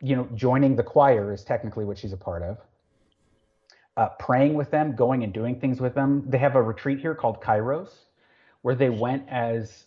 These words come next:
um, a bunch of high schoolers with one of the priests and a couple other parishes,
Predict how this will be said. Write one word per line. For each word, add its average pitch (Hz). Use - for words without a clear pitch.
um, 101
a 113
bunch 127
of 117
high 123
schoolers 131
with 120
one 120
of 110
the 110
priests 139
and 113
a 107
couple -
other 113
parishes, 127